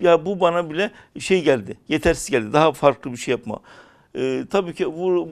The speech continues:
bu yanı sıra ilkokul sıralarıma, ortaokul sıralarıma tekrar dönecek olursak, e, Hale Metya hocamız, Manisalı bir hocamız daha yeni rahmetli oldu sanırım. E,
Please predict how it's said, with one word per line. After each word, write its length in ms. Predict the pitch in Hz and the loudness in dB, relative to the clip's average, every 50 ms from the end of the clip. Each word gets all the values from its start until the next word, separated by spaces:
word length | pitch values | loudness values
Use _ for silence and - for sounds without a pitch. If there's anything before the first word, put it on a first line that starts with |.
| 151 165 | -10 -8
bu 80 | 185 | -6
yanı 240 | 180 175 170 175 175 | -6 -6 -6 -6 -6
sıra 320 | 151 - 175 175 156 123 - - _ _ | -8 -4 0 0 0 0 0 -8 _ _
ilkokul 400 | - - 127 - 170 160 - 170 | -16 -14 -8 -6 -6 -6 -6 -6
sıralarıma, 580 | 151 - - 156 151 147 147 147 143 151 151 107 | -10 -4 0 4 6 8 8 6 4 2 0 -2
ortaokul 360 | 131 147 135 - 160 147 202 | -2 -2 -2 -4 -6 -6 -8
sıralarıma 480 | - - 160 147 147 143 143 143 143 139 | -8 -4 -2 2 4 4 2 2 0 -6
tekrar 400 | - 156 127 131 151 139 120 117 | -6 -6 -4 -2 -2 -2 -2 -2
dönecek 360 | 139 139 143 139 151 151 170 | -4 -2 -2 -2 -2 -2 -2
olursak, 300 | 202 226 269 - 156 110 - - - - - _ - 123 | -4 -4 -2 -2 -4 -4 -4 -8 -20 -20 -20 _ -4 -2
e, 420 | 123 127 127 127 127 123 123 117 - 123 | 0 0 2 2 2 2 0 0 0 2
Hale 340 | 135 147 160 160 151 147 | 6 8 8 8 8 6
Metya 440 | 147 165 165 156 - - 143 127 123 | 4 2 -2 -4 -2 0 2 2 4
hocamız, 320 | 135 135 120 147 139 131 127 | 2 2 0 -2 -2 -2 0
Manisalı 460 | 123 135 147 143 - 147 139 131 120 | 0 0 -2 -2 -2 -4 -4 -2 -2
bir 60 | 139 | -2
hocamız 340 | 139 120 139 139 135 123 110 | -2 -2 -4 -6 -4 0 2
daha 120 | 123 123 | 4 4
yeni 240 | 120 117 127 143 143 | 4 2 -2 -2 0
rahmetli 420 | 135 127 123 120 120 104 - - | 0 0 0 0 -4 -8 -8 -10
oldu 180 | 110 107 107 107 | -10 -8 -8 -8
sanırım. 400 | - 127 127 135 156 175 170 139 - - - - - _ - | -6 -6 -4 -4 -4 -6 -6 -8 -10 -20 -20 -20 -20 _ -6
E, 40 | 110 | -4